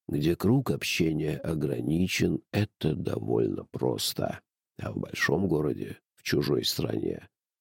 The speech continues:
на другом континенте, ещё проще. Всегда можно объяснить, что тут никто ничего не знает об Урдере.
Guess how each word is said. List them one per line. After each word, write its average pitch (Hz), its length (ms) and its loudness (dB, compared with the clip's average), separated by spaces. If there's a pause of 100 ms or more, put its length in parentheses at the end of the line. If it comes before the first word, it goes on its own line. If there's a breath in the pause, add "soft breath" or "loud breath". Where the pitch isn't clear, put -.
на 69 240 2
другом 73 400 0
континенте, - 960 -2 (320)
ещё 78 520 0
проще. - 680 -2 (500)
Всегда 71 520 0
можно 58 360 -4
объяснить, - 800 -2 (360)
что - 420 -4
тут - 320 0
никто - 520 -2
ничего 64 460 0
не 58 160 0
знает 62 580 -2
об 60 140 -4
Урдере. 50 720 -2